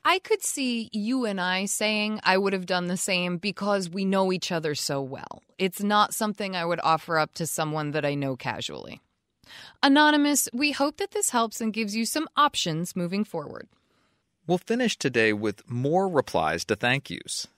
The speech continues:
Speaker 2: This one's a classic. Question. If someone gives me a thank you gift, should I or may I write them a thank you note in return?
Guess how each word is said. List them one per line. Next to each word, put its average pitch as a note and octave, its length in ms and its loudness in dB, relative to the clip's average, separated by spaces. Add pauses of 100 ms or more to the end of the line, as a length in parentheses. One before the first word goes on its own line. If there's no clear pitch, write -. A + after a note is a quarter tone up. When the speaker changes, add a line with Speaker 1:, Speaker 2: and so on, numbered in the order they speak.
(200)
Speaker 2:
This - 180 -2
one's A#2+ 200 0
a G#2+ 40 -2
classic. - 580 -4 (920)
Question. - 480 0 (520)
If B2 120 -2
someone C4 280 2
gives C3 220 -2
me A#2 80 2
a G2+ 60 2
thank G#2 300 -2
you G2+ 80 -2
gift, - 460 -10 (320)
should - 340 0
I E2+ 300 0
or F2+ 160 -4
may A2+ 320 4
I D#2+ 200 2
write F#2+ 260 2
them F#2 120 0
a F2 40 -2
thank F2+ 320 -4
you F#2 60 -2
note C#3 260 -2
in G#2+ 140 -4
return? G2+ 520 -4